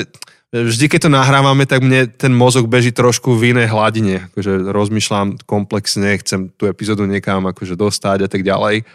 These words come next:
Ale som si uvedomil, že ja keď si to ešte raz vypočujem potom doma alebo v aute, tak mám ešte iný zážitok z toho. Takže som počúval v aute <laughs> ešte potom dodatočne a som fascinovaný, bože, toto sme všetko pokryli, akože dobré.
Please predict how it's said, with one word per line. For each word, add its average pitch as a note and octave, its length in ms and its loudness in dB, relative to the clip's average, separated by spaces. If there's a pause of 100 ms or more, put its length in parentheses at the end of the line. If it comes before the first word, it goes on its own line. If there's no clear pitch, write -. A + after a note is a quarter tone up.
(280)
Ale G2+ 220 0 (840)
som - 140 -4
si A#2+ 120 -2
uvedomil, C3 340 4
že A#2+ 140 2
ja A#2 40 2
keď B2+ 140 -4
si C3+ 100 -4
to B2+ 120 0
ešte B2 180 0
raz D3+ 200 4
vypočujem C3 460 0
potom B2 300 -2
doma G#2+ 400 0
alebo G#2+ 220 0
v G2 100 -2
aute, F#2 360 0 (720)
tak G#2 160 -2
mám G#2+ 180 0
ešte A2+ 240 0
iný G#2+ 160 0
zážitok F2+ 420 -4
z - 120 -10
toho. E2+ 260 -6
Takže F2+ 400 -8 (1400)
som - 240 -2
počúval G#2 380 0
v F#2 100 0
aute B2 300 0
<laughs> D3+ 40 4
ešte - 200 -2
potom C3+ 340 -2
dodatočne B2 520 2
a A#2 100 4
som A2+ 240 -4
fascinovaný, A2 720 -4
bože, F#2+ 280 -2
toto - 280 -6
sme - 180 -2
všetko D3+ 280 -4
pokryli, C3+ 560 -4
akože G#2+ 280 -8
dobré. C#3 500 -6